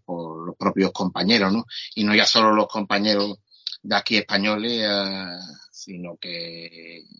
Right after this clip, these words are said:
a los que haya podido ayudar de una forma o de otra, sino también, pues, eh, autores americanos, ¿no? Y la verdad es que sí que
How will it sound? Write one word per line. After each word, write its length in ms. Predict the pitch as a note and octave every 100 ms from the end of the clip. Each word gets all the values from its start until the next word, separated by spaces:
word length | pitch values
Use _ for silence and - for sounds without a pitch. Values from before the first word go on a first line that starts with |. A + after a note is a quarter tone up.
| D#2+ E2
a 60 |
los 120 | E2 -
que 140 | F#2
haya 140 | F#2
podido 240 | F2 F#2 F2
ayudar 340 | F2 F#2 G2+
de 60 | F#2+
una 140 | F#2
forma 280 | - G2 F#2+
o 20 |
de 80 | F#2+
otra, 160 | G#2 -
sino 200 | G2 F2
también, 300 | D#2+ D#2+ D#2+
pues, 260 | F#2+ F#2 - - _ _ _
eh, 320 | E2 D#2+ D#2+
autores 840 | D#2+ D2+ F#2 F2 F2 F2+ F2+ F#2 E2+
americanos, 600 | F2 E2 D#2 - D#2 D#2+
¿no? 200 | G#2+ - _ - - - - _ - _
Y 140 | F2+ F#2+
la 100 | E2+
verdad 180 | E2 E2+
es 60 |
que 80 | -
sí 180 | - -
que 460 | E2 D#2+ D#2+ D#2+